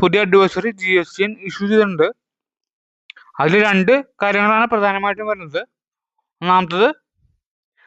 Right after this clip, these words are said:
electronic credit reversal and reclaimed, രണ്ടാമത്തത് ആർ സി എം liability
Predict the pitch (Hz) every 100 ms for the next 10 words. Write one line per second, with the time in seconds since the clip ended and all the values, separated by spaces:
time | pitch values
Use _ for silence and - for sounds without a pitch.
0 | _ _ - 180 190 214 202 220 254 _
1 | _ _ _ 180 190 185 240 220 208 196
2 | 185 214 220 208 214 - 175 170 208 214
3 | 190 175 175 _ 226 285 _ _ _ _
4 | _ 165 180 175 220 214 220 208 185 160
5 | 202